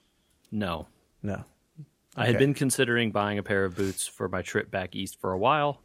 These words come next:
Speaker 1: because, number one, I needed something that is more, s-, more durable and solid than the tennis shoes that I wear all the time. Not that these are, like, some kind of paragon of waterproofness or, like,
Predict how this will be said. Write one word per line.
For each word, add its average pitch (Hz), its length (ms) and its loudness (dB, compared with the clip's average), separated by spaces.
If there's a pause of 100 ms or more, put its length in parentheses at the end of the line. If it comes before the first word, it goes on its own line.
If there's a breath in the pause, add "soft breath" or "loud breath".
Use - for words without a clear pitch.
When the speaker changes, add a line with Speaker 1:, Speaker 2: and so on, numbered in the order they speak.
Speaker 1:
because, 92 440 -4
number 92 220 -4
one, 98 340 -2 (560)
I 95 100 -4
needed 92 300 -4
something 92 500 -4 (240)
that - 280 -6
is 90 420 -6
more, 92 680 -4 (440)
s-, - 120 -12 (340)
more 117 300 4
durable 110 500 4
and 92 160 -4
solid 98 420 0
than 87 300 -6
the 98 80 -4
tennis 98 280 -6
shoes 120 240 -4
that 131 100 -2
I 131 60 -2
wear 143 220 -6
all 143 100 -6
the - 80 -10
time. 190 220 -4 (1400)
Not 180 300 2
that 131 220 0
these 120 340 0
are, 98 180 -2
like, 90 360 -2 (100)
some 104 220 -6
kind 101 220 2
of 90 280 -2 (140)
paragon 95 560 2
of 90 200 -4
waterproofness 90 1040 -4 (220)
or, 85 520 -6 (180)
like, 85 340 -8